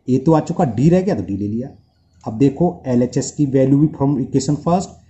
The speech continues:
ये from equation से फर्स्ट और सेकंड से एल एच एस equal to आर एच एस है, तो ये वेरीफाई हो गया। तो एल एच एस is equal आर एच एस, it means it is verified। Now last question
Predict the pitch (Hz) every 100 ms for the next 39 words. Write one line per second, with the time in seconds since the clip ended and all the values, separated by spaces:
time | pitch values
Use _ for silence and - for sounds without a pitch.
0 | _ _ - 117 113 139 135 104 107 139
1 | - - _ _ - 180 190 175 165 170
2 | 185 - 135 131 135 135 139 139 147 143
3 | 151 180 208 - 147 123 95 - - 180
4 | - - 107 107 - - _ _ - 139
5 | 139 143 190 202 214 - - - _ _
6 | _ 117 107 - - 175 - - 123 135
7 | 196 - _ _ _ - - - - 147
8 | - 220 269 - - _ - - 208 -
9 | - - _ 107 110 107 247 - - 165
10 | - - - - - - 180 139 117 208
11 | 254 - - 226 240 233